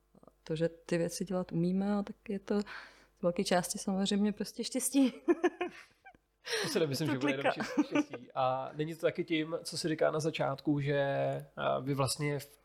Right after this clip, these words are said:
Speaker 2: těch těžkých situacích zůstáváte dlouhodobě, že vlastně u těch, eh, že tam zůstáváte dlouho, dokud se to nějak nestabilizuje?
Speaker 1: Určitě. My teď třeba na tu Ukrajinu se v naší,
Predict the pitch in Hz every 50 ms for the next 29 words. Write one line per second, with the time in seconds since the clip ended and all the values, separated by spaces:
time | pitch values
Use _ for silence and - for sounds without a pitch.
0 | _ _ - 170 147 - - 156 - - 165 160 - - 156 - 156 151 151 -
1 | 170 160 139 147 151 - - 151 139 143 151 147 - 165 135 135 131 123 127 117
2 | 143 208 196 208 170 160 151 143 143 131 135 117 131 131 - - 139 135 135 -
3 | 135 - 143 135 - - - - 143 139 131 131 131 135 135 135 135 - - 135
4 | 139 139 156 147 139 135 143 - - 151 143 147 147 - 165 143 147 143 143 143
5 | 143 123 131 139 143 139 143 135 - - 139 - - 139 - 143 135 131 131 123
6 | - - 147 147 156 156 151 151 151 147 151 - - _ _ _ _ _ _ _
7 | _ _ _ - - - _ _ _ 180 175 - - - 208 202 - 214 190 180
8 | - 180 - - 196 - _ - - 240 233 233 226 - - - - _ - -
9 | - 185 196 185 180 - - 262 185 - - 180 185 202 226 240 233 240 - 233
10 | 220 220 214 208 202 - - 226 220 220 220 -